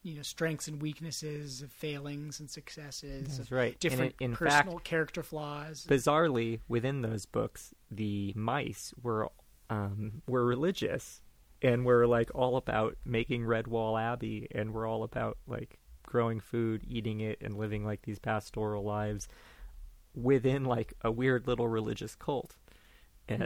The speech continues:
Speaker 1: Mm-hmm.
Speaker 2: that was totally their thing. And every once in a
Speaker 1: Was it
Speaker 2: while,
Speaker 1: ever
Speaker 2: they'd have to
Speaker 1: explicitly
Speaker 2: learn
Speaker 1: talked
Speaker 2: to
Speaker 1: about?
Speaker 2: fight,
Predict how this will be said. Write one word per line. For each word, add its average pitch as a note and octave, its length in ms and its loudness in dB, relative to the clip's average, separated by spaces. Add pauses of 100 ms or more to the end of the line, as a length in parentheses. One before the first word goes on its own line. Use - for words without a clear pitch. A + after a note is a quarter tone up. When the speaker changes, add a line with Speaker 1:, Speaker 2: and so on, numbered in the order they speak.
Speaker 1:
Mm-hmm. - 60 -2
Speaker 2:
that A#2+ 180 0
was - 420 -4
totally A2+ 360 2
their A2+ 200 2
thing. C3 340 -2
And A2 100 -6
every G#2+ 220 -2
once G#2+ 260 -4
in A2+ 60 -4
a G#2+ 40 0
Speaker 1:
Was F3 160 2
it G#3 80 4
Speaker 2:
while, F3+ 40 6
Speaker 1:
ever B3 180 2 (140)
Speaker 2:
they'd A#2+ 140 4
have B2 240 8
to B2 80 4
Speaker 1:
explicitly A2+ 140 4
Speaker 2:
learn C3 200 8
Speaker 1:
talked C#3 160 0
Speaker 2:
to - 60 -4
Speaker 1:
about? E3 140 8
Speaker 2:
fight, - 280 4